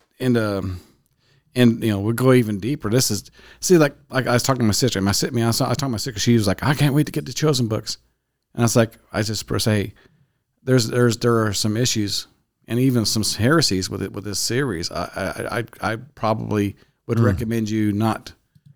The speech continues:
Speaker 1: go find, there's, there's better videos or stories. I mean, if you wanna watch a movie about Jesus, there's plenty of good, biblically sound movies out there to watch about Jesus' life.
Speaker 2: Yep.
Speaker 1: And even books. There's,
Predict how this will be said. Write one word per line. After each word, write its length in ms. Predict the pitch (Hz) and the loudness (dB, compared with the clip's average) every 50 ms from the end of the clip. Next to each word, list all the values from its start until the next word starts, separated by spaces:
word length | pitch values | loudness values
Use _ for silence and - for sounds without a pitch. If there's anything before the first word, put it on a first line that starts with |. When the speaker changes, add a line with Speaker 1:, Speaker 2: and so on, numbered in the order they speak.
| _ | _
Speaker 1:
go 120 | - 123 113 | 0 0 0
find, 280 | - - 127 165 156 127 | 2 2 0 2 2 2
there's, 120 | 131 123 120 | 2 2 2
there's 340 | 127 123 131 135 131 117 | 2 4 6 6 6 4
better 400 | 110 120 113 139 131 131 143 135 | 2 0 2 4 6 6 6 6
videos 560 | 113 120 127 127 123 117 113 107 104 101 - - - - _ _ - | 6 6 4 4 4 4 2 2 0 -4 -6 -8 -12 -18 _ _ -2
or 120 | 127 113 | 0 0
stories. 520 | 101 - - 139 123 120 117 110 104 - - - _ _ - | 2 2 2 2 4 4 4 2 0 -2 -6 -12 _ _ 2
I 40 | |
mean, 60 | 143 135 | 2 4
if 60 | 120 | 6
you 80 | 156 180 | 6 8
wanna 140 | 180 165 151 | 8 8 8
watch 180 | 156 - - 123 | 6 6 4 0
a 20 | |
movie 220 | 117 120 123 131 135 | 0 0 0 0 2
about 160 | 123 127 117 | 2 2 4
Jesus, 220 | 110 131 131 120 101 | 4 2 2 2 2
there's 140 | 101 101 98 - _ | 0 -2 -4 -8 _
plenty 340 | - - 151 151 147 123 107 | -10 -4 -2 0 2 2 0
of 60 | 101 | 0
good, 260 | 107 117 113 107 101 - - - - - _ _ - | 0 0 0 0 -2 -6 -12 -20 -20 -20 _ _ 4
biblically 460 | 139 139 135 143 - 135 123 120 110 | 4 4 4 4 2 2 2 2 2
sound 480 | 101 - - 120 117 113 110 110 101 - - - _ _ _ _ _ _ _ - | 0 0 0 2 2 2 2 0 -2 -6 -10 -20 _ _ _ _ _ _ _ 4
movies 300 | 127 135 123 120 110 104 | 6 6 6 6 4 4
out 100 | 104 95 | 2 0
there 100 | 104 104 | -2 -4
to 80 | 95 95 | -4 -2
watch 260 | 101 104 98 101 - | -2 -2 -2 -2 -2
about 200 | 92 95 95 - | -4 -4 -4 -2
Jesus' 400 | - 98 95 90 90 90 82 - | -2 -2 -2 -2 -2 -4 -4 -4
life. 320 | 82 71 - - - _ _ _ _ _ _ _ _ _ _ - | -6 -6 -8 -10 -14 _ _ _ _ _ _ _ _ _ _ -10
Speaker 2:
Yep. 220 | 98 95 87 - - _ _ _ _ _ _ _ | -8 -8 -8 -8 -12 _ _ _ _ _ _ _
Speaker 1:
And 180 | 117 123 123 127 | 2 4 4 6
even 300 | 127 135 127 123 113 95 | 6 6 6 6 4 4
books. 340 | 98 120 110 90 80 - - | 2 0 0 0 -2 -4 -6
There's, 200 | 98 95 87 | -6 -6 -6